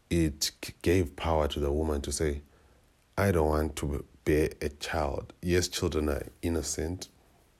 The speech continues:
but I don't want to bear a child of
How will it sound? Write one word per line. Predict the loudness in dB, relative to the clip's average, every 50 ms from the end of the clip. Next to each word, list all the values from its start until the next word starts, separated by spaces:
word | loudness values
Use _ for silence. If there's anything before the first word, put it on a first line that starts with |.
| _ _ -20 -20 _ _
but | -2 -2 -2 -2 -2 0
I | 0 2 2 0
don't | 0 0 0
want | 0 0 0 -2
to | -6
bear | -8 -6 -2 -2 -2 -2
a | -2
child | -4 -4 -4 -4 -4 -2 -4 -6 -8 -10 -14 _ _ _ _ _ _ _ _ _ _ _ _ _ _ _ _ _ _ _ _ _ _
of | -6 -6 -6 -6 -10 -16 -18 -20